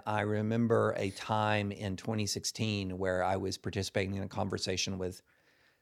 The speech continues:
some young conservative writers, and one of them said,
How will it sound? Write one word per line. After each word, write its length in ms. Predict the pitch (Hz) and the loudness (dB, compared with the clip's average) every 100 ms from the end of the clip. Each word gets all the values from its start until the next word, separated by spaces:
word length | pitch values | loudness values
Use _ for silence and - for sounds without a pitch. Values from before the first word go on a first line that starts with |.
| _ | _
some 160 | - 113 | 0 2
young 280 | 107 104 101 | 2 0 0
conservative 800 | 104 98 104 101 95 92 92 - | -2 0 2 2 2 0 -4 -6
writers, 580 | - 104 95 92 90 - | 2 4 4 0 -4 -4
and 220 | - 95 | -4 -2
one 160 | 104 107 | 0 0
of 140 | 98 | -2
them 160 | 95 90 | -4 -6
said, 420 | - 95 87 | -2 0 0